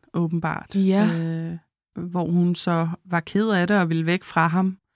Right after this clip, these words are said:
Speaker 1: Øh, og at de måske s-, ikke skulle være sammen mere, efter at han jo havde været sammen med andre.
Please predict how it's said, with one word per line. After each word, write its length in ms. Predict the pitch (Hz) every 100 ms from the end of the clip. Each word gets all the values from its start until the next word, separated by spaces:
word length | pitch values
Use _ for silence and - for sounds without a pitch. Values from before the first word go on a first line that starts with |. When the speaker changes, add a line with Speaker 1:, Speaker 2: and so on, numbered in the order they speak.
| _ _ _ _ 185
Speaker 1:
Øh, 220 | 175 165
og 120 | -
at 180 | 165 -
de 60 | 170
måske 380 | 165 - 180 -
s-, 120 | - - -
ikke 160 | 175 -
skulle 220 | - 185
være 140 | 156
sammen 420 | 156 170 160 233 214
mere, 240 | 165 160
efter 260 | 165 - 175
at 120 | 156
han 260 | - 165 170
jo 160 | 175
havde 200 | 170 156
været 160 | 147 160
sammen 280 | 175 156 160
med 60 |
andre. 340 | 156 165 190